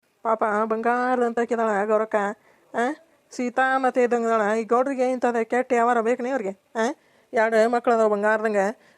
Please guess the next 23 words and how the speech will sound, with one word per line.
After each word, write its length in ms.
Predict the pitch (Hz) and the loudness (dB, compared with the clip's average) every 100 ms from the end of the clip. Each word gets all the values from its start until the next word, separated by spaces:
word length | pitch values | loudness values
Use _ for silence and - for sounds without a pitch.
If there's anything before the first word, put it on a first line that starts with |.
| _ | _
ಮದ್ವೆ 180 | 240 240 | -4 -2
ಮಾಡೋ 260 | 240 233 220 | 0 0 2
ವಯಸ್ಸಿಗೆ 320 | 220 254 226 | 0 -2 -6
ಬಂದಾರ 200 | 220 208 | -2 0
ಇವ್ರು. 380 | 202 226 226 226 | 0 0 -2 0
ನೋಡಿ 200 | 247 262 | 0 0
ಇವ್ರು 140 | 226 | 0
ಗೌಡ್ರೆ, 300 | 226 240 233 - _ _ _ | 0 0 -2 -6 _ _ _
ಆ? 180 | 220 262 - _ _ _ - | -4 -4 -8 _ _ _ -6
ಮಾಡ್ತಾನೆ, 300 | 202 208 202 | -6 -4 -4
ಮಾಡ್ತಾನೆ, 280 | 214 226 202 | -2 -4 -2
ಬರೋಬ್ಬರಿ 540 | 202 226 233 247 226 | 0 0 0 0 0
ಮಲ್ಲಮ್ಮಜ್ಜಿ 420 | 247 233 226 220 | 0 0 -2 0
ಹತ್ರ 200 | 226 220 | 0 2
ಹೇಳಿ 580 | 220 214 233 202 262 226 185 _ _ _ | 0 0 0 0 0 -2 -6 _ _ _
ಹೆಂಗೆ, 280 | 226 262 247 | -4 0 0
ಹೆಂಗೆ 260 | 233 277 | 0 -2
ಮಾಡ್ತಾನೆ 320 | 269 262 277 254 | 0 0 0 0
ನೋಡಿ 180 | 247 | 2
ಇವ್ರಿಗೆ 220 | 240 220 202 | 2 2 0
ಗೌಡ್ರಿಗೆ. 580 | 214 220 196 - _ - | 0 0 -6 -12 _ -4
ಆ? 200 | 220 254 - _ _ _ - | -2 -2 -8 _ _ _ -4
ಎಂಥ 220 | 285 294 | -4 0